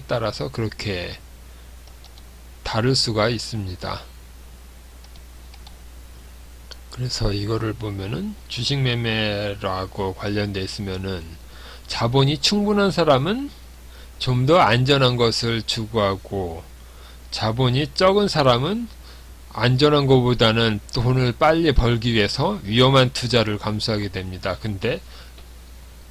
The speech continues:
그게 결과를, 나중에 결과를 보면은 안전한 투자를 하는 사람이 돈을 더 잘 벌게 됩니다. 그래서 이게 돈을, 돈이 돈을 번다는 말처럼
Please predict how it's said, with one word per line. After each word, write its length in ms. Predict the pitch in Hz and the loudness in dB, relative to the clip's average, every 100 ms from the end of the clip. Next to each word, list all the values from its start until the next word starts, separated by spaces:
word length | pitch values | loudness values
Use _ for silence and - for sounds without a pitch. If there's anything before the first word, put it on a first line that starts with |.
| - - - | -20 -20 -18
그게 240 | - 131 | -2 -2
결과를, 1200 | - 113 127 131 143 135 123 117 113 113 110 107 104 - - - | 0 4 4 8 8 8 6 6 6 4 2 -2 -6 -14 -20 -6
나중에 420 | 117 113 120 123 | 0 2 2 0
결과를 540 | - 110 113 131 123 113 | 0 0 2 4 4 2
보면은 680 | 113 107 104 110 110 87 85 - - - - - - - - | 0 0 0 0 0 -2 -10 -18 -20 -20 -20 -20 -20 -12 -2
안전한 580 | 107 131 156 151 151 | 2 6 6 6 4
투자를 420 | 139 147 147 131 123 | 2 0 4 6 6
하는 240 | 127 131 | 4 2
사람이 600 | 127 120 113 127 190 240 | 2 2 2 2 -2 -2
돈을 300 | - 127 127 | 2 4 2
더 140 | 113 117 | 2 -2
잘 280 | - 110 107 - | 0 0 -2 0
벌게 420 | 127 117 110 107 | 2 2 0 -2
됩니다. 500 | 98 98 95 92 90 - | -4 -6 -4 -2 -2 -2
그래서 500 | 113 101 117 175 196 - - - - - | -2 -2 -2 -2 -4 -12 -20 -20 -20 -6
이게 240 | 113 117 110 | -2 2 2
돈을, 480 | - 135 139 131 110 - | 4 6 6 4 0 0
돈이 340 | - 123 127 - | 2 4 2 2
돈을 280 | 120 127 | 2 2
번다는 480 | 120 117 117 113 110 | 2 0 2 0 0
말처럼 880 | 107 104 104 101 104 110 101 92 | -2 -2 -4 -4 -4 -2 -2 -6